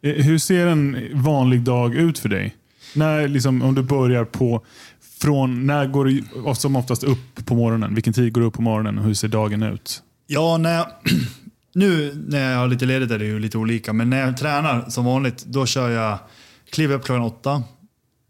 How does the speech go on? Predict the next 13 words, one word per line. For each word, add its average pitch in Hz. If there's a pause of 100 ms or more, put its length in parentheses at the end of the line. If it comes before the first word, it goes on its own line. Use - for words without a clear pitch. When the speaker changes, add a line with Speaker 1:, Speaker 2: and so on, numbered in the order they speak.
(200)
Speaker 2:
äter 123
frukost, 120
havregrynsgröt 113
och, 104
eh, 101 (840)
en 107
proteindrink 110
och 110
lite 101
ägg 110
kanske. 120 (1000)
Och 117
sen 131